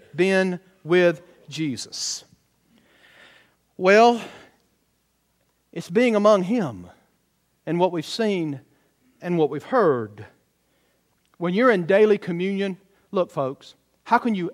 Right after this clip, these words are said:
ever hope to be an example for Jesus and a witness when you never pick up the Word?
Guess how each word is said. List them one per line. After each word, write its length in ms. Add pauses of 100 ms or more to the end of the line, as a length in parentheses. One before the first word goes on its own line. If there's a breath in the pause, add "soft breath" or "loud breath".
(100)
ever 320 (340)
hope 240
to 100
be 160
an 80
example 440
for 140
Jesus 460
and 80
a 40
witness 380
when 100
you 60
never 240
pick 220
up 100
the 80
Word? 380